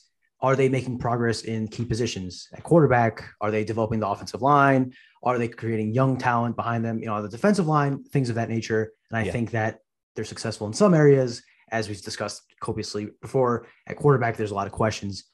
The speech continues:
Speaker 1: So I don't know if there's a, a positive step there.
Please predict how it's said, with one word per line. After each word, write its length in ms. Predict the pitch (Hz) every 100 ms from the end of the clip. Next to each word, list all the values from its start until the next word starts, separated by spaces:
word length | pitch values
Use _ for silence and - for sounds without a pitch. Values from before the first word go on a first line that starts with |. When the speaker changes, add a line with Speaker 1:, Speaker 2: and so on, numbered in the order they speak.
| _
Speaker 1:
So 480 | - 107 95 95 - _ _ _
I 140 | -
don't 100 | 127
know 120 | 120 113
if 80 |
there's 260 | - 117 107
a, 220 | 107 113 -
a 100 | 104 -
positive 380 | - 117 110 104
step 280 | - 104
there. 360 | - 104 95 -